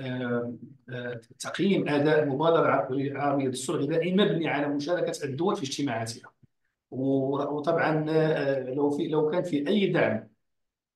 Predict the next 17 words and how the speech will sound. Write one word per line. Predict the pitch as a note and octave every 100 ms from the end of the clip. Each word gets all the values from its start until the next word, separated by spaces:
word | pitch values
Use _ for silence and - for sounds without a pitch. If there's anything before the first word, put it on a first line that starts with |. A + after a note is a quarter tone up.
| -
آه، | C3 B2+ B2+ B2 B2+ -
من | C3
قبل | D3 F#3+ D#3
المبادرة | C3 C3+ C#3 C#3+ F3 F3+
العربية | D#3+ C#3+ D3
للدستور | D3 C#3+ - D3
الغذائي | C#3 D3 D3 B2+ A2+
للدول | A2+ C3+ D3 C3+ B2+ B2 E3 F3+ - - -
العربية، | - C3 C3+ C#3+ F#3 G3+ -
فسوف | - - E3 D3+ D3
تعتمد | D#3+ - D3 C#3+
أساسا | D3+ D3+ F#3+ - B2 A2
على | A2+ C3+ D3 - A3
مدى | D3 F#3+ F3
مشاركتها | D#3+ - E3+ D#3 D3+ D#3+ F#3
في |
الاجتماعات | D3 C3+ D3+ C#3 B2+ E3+ A3+